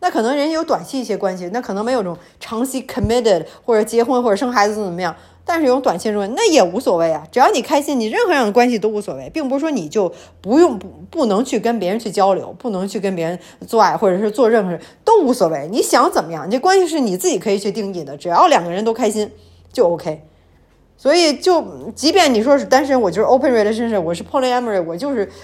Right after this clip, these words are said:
一个人，我就是短期的 casual，都无所谓。你自己只要能跟你自己待着，你就是 open to everything。但如果你不能跟自己待着，你就觉得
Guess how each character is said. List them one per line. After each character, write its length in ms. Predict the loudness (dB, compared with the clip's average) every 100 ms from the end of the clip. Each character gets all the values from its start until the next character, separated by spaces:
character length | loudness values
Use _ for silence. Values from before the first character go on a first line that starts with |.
| -10
一 140 | -2 2
个 100 | 4
人， 140 | 2
我 100 | 0
就 140 | -2
是 60 | -2
短 200 | -2 -2
期 140 | -2
的 80 | -4
casual， 380 | 0 0 2 0
都 260 | 2 4 4
无 160 | 2 -4
所 180 | -4 -6
谓。 180 | -8 -12 _ _ _ _ _ _ _ _ _
你 100 | -14
自 240 | -2 2 2
己 340 | 2 0 -2 -2
只 120 | 2
要 160 | 4 4
能 260 | 0 -2
跟 220 | 2 0 0
你 100 | -4
自 140 | -6
己 100 | -2
待 180 | 0 0
着， 120 | -2
你 160 | -6 -6
就 160 | -6
是 100 | -6
open 480 | -2 0 0 -4 -6
to 100 | -6
everything。 480 | -2 0 0 -4 -12 -18 _ 0
但 180 | 2
如 140 | 4 4
果 100 | 4
你 80 | 4
不 180 | 4 4
能 120 | 6
跟 160 | 4
自 80 | 2
己 100 | -4
待 160 | -2 -4
着， 60 |
你 80 | -6
就 180 | -6 -6
觉 200 | -2
得 100 | -2